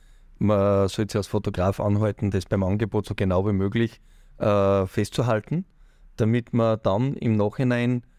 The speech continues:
auch zumindest sagen kann, halt, das war ein Vertragsbruch oder da hat halt was nicht genau passt, beziehungsweise, äh, wenn der Kunde einfach die Bilder dann weitergibt, kann man dann nach wie vor irgendwelche Schadens-, äh,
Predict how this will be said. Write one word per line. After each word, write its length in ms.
auch 200
zumindest 460
sagen 260
kann, 100
halt, 260
das 200
war 460
ein 100
Vertragsbruch 760
oder 280
da 80
hat 160
halt 180
was 180
nicht 160
genau 280
passt, 380
beziehungsweise, 800
äh, 680
wenn 160
der 80
Kunde 320
einfach 240
die 100
Bilder 280
dann 160
weitergibt, 400
kann 140
man 100
dann 120
nach 200
wie 80
vor 260
irgendwelche 520
Schadens-, 580
äh, 840